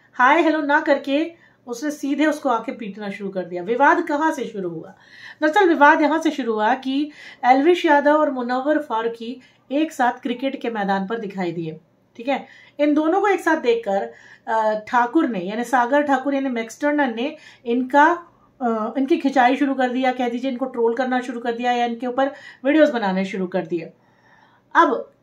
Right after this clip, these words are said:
मैक्सटर्नर, <laughs> मैक्सटर्न की जो, अ, मतलब जो ट्रोलिंग थी, मजाक था, उससे भड़क गया एल्विश यादव। यही नहीं, और यूजर्स ने यहाँ पर एल्विश की बहुत ज़्यादा बुराई की है।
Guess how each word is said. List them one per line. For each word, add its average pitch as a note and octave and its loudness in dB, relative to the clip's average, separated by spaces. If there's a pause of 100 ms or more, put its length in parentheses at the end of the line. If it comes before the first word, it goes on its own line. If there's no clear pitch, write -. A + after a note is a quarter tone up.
(140)
मैक्सटर्नर, D#4 2 (440)
<laughs> - -18
मैक्सटर्न D#4+ 2
की E4+ 4 (300)
जो, C#4 6 (240)
अ, G3+ -4
मतलब A#3 -6
जो A#3 2
ट्रोलिंग C4 2
थी, G3 -4
मजाक A#3+ 0
था, A#3 0 (300)
उससे C#4 0
भड़क B3 4
गया G#3+ 2
एल्विश F#3 0
यादव। F#3 -2 (440)
यही C4+ 2
नहीं, D4+ 0 (460)
और A#3+ 6 (220)
यूजर्स C#4+ 2
ने D#4+ -2
यहाँ C#4 2
पर C#4+ 2 (320)
एल्विश B3 2
की C4 0
बहुत A3+ -4
ज़्यादा A#3 -6
बुराई G#3+ 0
की A#3 -4
है। A3 -4